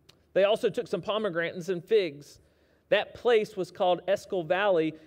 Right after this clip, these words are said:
because of the cluster of grapes the Israelites cut there. At the end of forty days, they returned from scouting out the land." And so the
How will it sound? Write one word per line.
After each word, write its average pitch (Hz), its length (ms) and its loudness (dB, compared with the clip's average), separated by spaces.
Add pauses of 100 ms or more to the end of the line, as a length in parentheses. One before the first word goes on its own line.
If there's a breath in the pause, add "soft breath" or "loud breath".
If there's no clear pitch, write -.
(120 loud breath)
because 190 320 2
of 170 100 -4
the 160 80 -4
cluster 220 580 -2
of 175 140 -2
grapes 170 460 0
the - 200 -4
Israelites 170 560 0
cut - 300 -8
there. 127 240 -6 (500 soft breath)
At 180 100 2
the 190 120 -4
end 247 180 2
of 269 80 0
forty 254 300 -2
days, 180 300 2
they 190 120 0
returned 185 680 -4
from 170 180 -6
scouting 208 720 -2
out 175 380 0 (360 soft breath)
the 180 140 4
land." 175 440 -2 (380)
And 196 80 -2
so 190 120 4
the 185 300 4